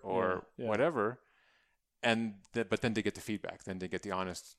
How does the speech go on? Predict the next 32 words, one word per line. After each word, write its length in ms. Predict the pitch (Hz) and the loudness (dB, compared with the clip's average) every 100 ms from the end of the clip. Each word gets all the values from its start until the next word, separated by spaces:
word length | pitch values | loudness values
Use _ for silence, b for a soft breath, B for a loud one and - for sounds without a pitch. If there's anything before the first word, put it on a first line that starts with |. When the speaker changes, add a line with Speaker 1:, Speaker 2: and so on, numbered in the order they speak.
| _ | _
Speaker 1:
to, 140 | - 90 | -6 -6
to 280 | - 104 | -4 -4
break 360 | 90 101 107 - | -2 2 0 0
that 220 | 92 - | -2 -2
story 340 | - 120 120 95 | -4 0 2 0
in 80 | 87 | -2
my 140 | 87 | -6
head 360 | 85 139 117 101 | -2 2 2 0
Speaker 2:
Mm-hmm. 140 | 120 | -4
Speaker 1:
that, 360 | 104 92 92 - _ _ _ _ _ _ _ | 2 2 2 -2 _ _ _ _ _ _ _
"Oh, 200 | 240 233 | -4 -2
yeah, 320 | - 180 170 95 | -2 -2 -2 0
not 180 | 110 131 | 0 2
really 200 | 147 170 | 2 2
a 40 | |
big, 200 | 170 160 | 2 4
actually, 300 | 139 160 117 | 4 4 2
I 60 | 107 | 2
think 160 | 120 | 2
it's 100 | 139 | -2
kinda 240 | - 180 196 | -2 -2 0
cool 240 | 254 247 | 4 6
you're 100 | 160 | 6
Speaker 2:
Or 20 | |
Speaker 1:
attracted 340 | 131 139 135 135 | 6 10 10 10
Speaker 2:
this 100 | 139 | 10
Speaker 1:
to 60 | |
Speaker 2:
guy 120 | 139 135 | 10 10
Speaker 1:
me," 40 | |
Speaker 2:
being 100 | 135 | 10
Speaker 1:
or 40 | 131 | 10
Speaker 2:
like, 260 | 127 - | 8 6